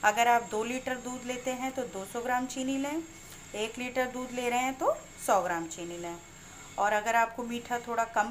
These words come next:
पसंद है तो आप कम कर सकते हैं, मीठा ज़्यादा पसंद है तो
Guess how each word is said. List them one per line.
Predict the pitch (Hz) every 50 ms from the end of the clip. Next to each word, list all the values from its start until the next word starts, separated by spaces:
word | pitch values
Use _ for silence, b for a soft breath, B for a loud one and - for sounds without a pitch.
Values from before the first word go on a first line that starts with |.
| 233
पसंद | 247 240 233 - 240 240 240
है | 240 240 240
तो | 240 247 240
आप | 233 226 233 233 -
कम | 208 196 208 214
कर | - 247 247
सकते | 247 - 254 254 - - 285
हैं, | 285 302 320 311
मीठा | 269 254 240 240 - 233 208
ज़्यादा | - 185 175 180 196 226 220
पसंद | - 240 240 - 240 240 247
है | 262 269 269
तो | 285 359 554